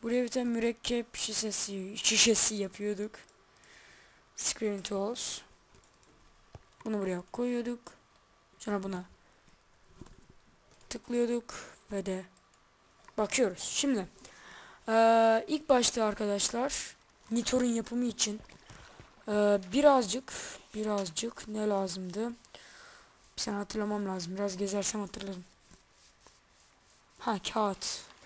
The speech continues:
kağıt, kağıt, kağıt hatırladım. Kağıt, ha, hatırladım. Şimdi buralarda bir yerlerde olacak. Tı. Burada mı?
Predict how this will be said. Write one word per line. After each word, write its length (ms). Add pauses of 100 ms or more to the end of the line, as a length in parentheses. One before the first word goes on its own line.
kağıt, 580 (1000)
kağıt, 500
kağıt 240
hatırladım. 420 (100)
Kağıt, 260
ha, 400
hatırladım. 380 (720)
Şimdi 500
buralarda 600
bir 60
yerlerde 760 (1160)
olacak. 420 (1120)
Tı. 240 (4000)
Burada 240
mı? 200